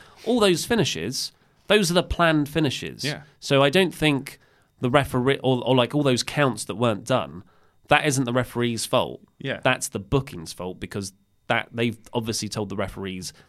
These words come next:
Speaker 1: to not count that rope break.
Speaker 2: The, uh, the,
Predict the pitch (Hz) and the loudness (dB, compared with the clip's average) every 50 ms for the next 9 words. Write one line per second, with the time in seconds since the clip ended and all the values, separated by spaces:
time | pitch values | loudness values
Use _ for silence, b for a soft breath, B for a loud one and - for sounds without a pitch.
0 | b - - 131 123 135 160 165 - - - - 180 185 175 - - - 87 87 | b -2 2 2 4 4 4 2 2 -2 -4 -2 0 0 0 0 -4 -10 -10 -10
1 | - - _ _ _ - 104 95 90 82 - 92 90 82 85 - _ _ - b | -12 -14 _ _ _ -10 -8 -8 -8 -8 -10 -14 -14 -14 -14 -16 _ _ -20 b
2 | b b b b 143 151 151 151 147 143 143 139 139 135 - - _ _ - - | b b b b -6 -4 -2 -2 -2 0 0 -2 -2 -4 -6 -10 _ _ -20 -20
3 | - 123 135 | -16 -14 -14